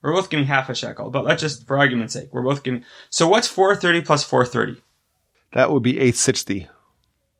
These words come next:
Speaker 1: Okay, eight sixty. But we said Moshe Rabbeinu is Aleph. He's one. Okay, so you add one to eight sixty. It's eight sixty-one, which is exactly Gematria Beis HaMikdash.
Speaker 2: Wow.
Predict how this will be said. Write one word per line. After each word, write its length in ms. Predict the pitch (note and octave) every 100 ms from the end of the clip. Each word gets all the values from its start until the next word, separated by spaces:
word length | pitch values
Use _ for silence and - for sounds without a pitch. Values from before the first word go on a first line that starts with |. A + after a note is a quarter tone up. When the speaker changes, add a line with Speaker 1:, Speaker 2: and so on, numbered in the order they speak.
| _ _ _
Speaker 1:
Okay, 180 | B2 A#2
eight 180 | C3 C3+
sixty. 380 | B2 - C3+ C#3 _ _
But 180 | - C#3+
we 80 | D#3
said 200 | D3+ F3+
Moshe 260 | F3+ G#3 F#3+
Rabbeinu 420 | E3+ D#3+ D#3+ D#3
is 200 | C3+ C3
Aleph. 320 | D3 D3 A#2
He's 160 | B2+ B2
one. 280 | C3+ A2+ - _ _ _ _ _ _
Okay, 200 | C3+ D3+
so 360 | - C3 A#2+ _
you 160 | C#3 C#3+
add 300 | E3 E3 C#3+
one 320 | D#3 B2+ G#2+
to 140 | C3+
eight 200 | B2 C3
sixty. 520 | - B2 - E3+ G#3+ _ _ _ -
It's 120 | C#3+
eight 200 | - F3+
sixty-one, 600 | F3 D#3 - B2 C3 A2 - _ _ _ _ _ _ _
which 180 | - D3+
is 140 | D#3
exactly 600 | D3 B2 B2+ F3 G#3+ F#3
Gematria 720 | D#3+ D3 C#3 C#3 F3 F#3 G#3+ - _ _ _ _ _ _ -
Beis 240 | C#3+ D3+
HaMikdash. 580 | C#3+ B2 G#2+ - - - _ _ _ _ _
Speaker 2:
Wow. 1000 | F#2+ F#2 G2 G2 F#2 F2+ F2 E2+ E2 E2